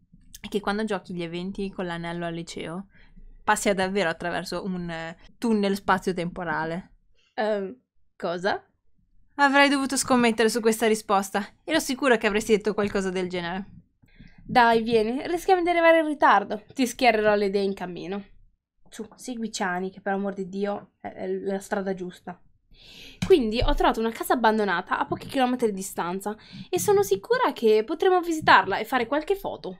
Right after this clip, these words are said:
Speaker 1: Ero concentrata sulla calca degli studenti che impediva di entrare nell'anfiteatro. Cosa? Cos'è questa storia della casa abbandonata?
Speaker 2: Ti sto parlando di Urbex, mi sono informata e
Speaker 1: Dell'Urbex?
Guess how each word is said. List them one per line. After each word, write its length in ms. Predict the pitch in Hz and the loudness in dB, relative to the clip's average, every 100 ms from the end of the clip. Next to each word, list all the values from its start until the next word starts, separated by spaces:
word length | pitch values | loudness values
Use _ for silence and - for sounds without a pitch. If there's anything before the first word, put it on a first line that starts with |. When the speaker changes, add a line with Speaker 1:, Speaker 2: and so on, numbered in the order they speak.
| _ _ _ _ _ - - 180 202 | _ _ _ _ _ -20 -20 -20 -4
Speaker 1:
Ero 200 | 285 302 | 0 2
concentrata 500 | 320 311 294 302 381 | 0 -2 -2 -2 -4
sulla 220 | - 233 | 0 0
calca 260 | 220 214 254 | 2 0 2
degli 220 | 220 196 | 0 -2
studenti 440 | - 180 180 180 | -6 -6 -6 -6
che 100 | 196 | -10
impediva 380 | 196 214 202 214 | -8 -4 -2 0
di 80 | 214 | 0
entrare 300 | 190 190 190 | -2 -2 -4
nell'anfiteatro. 960 | 208 185 180 180 180 165 170 185 175 190 _ _ _ - _ | -2 -6 -8 -10 -6 -4 -4 -8 -12 -14 _ _ _ -20 _
Cosa? 540 | - 185 233 294 311 - _ _ | 2 4 4 0 -4 -8 _ _
Cos'è 240 | 466 508 | 0 2
questa 240 | 339 - | 2 0
storia 280 | - 220 208 | 0 0 0
della 200 | 202 190 | 2 0
casa 220 | 196 190 | -2 -2
abbandonata? 840 | 196 175 180 180 175 165 - 185 - - _ _ | -2 0 -2 -2 -4 -6 -8 -12 -14 -20 _ _
Speaker 2:
Ti 60 | 427 | 2
sto 200 | 427 403 | 2 2
parlando 460 | 370 359 392 370 247 | 4 4 4 2 0
di 180 | 269 | 0
Urbex, 920 | 302 392 311 220 208 196 - - - - | 4 4 4 4 2 2 -4 -10 -10 -6
mi 120 | 269 | -8
sono 180 | 285 339 | -2 -2
informata 760 | 320 311 320 392 247 202 208 196 | -2 -2 -2 0 -2 -2 -2 0
e 440 | 190 190 165 - _ _ | -2 -4 -8 -14 _ _
Speaker 1:
Dell'Urbex? 840 | - 180 160 180 170 160 - - | -8 -6 -6 -6 -8 -10 -14 -20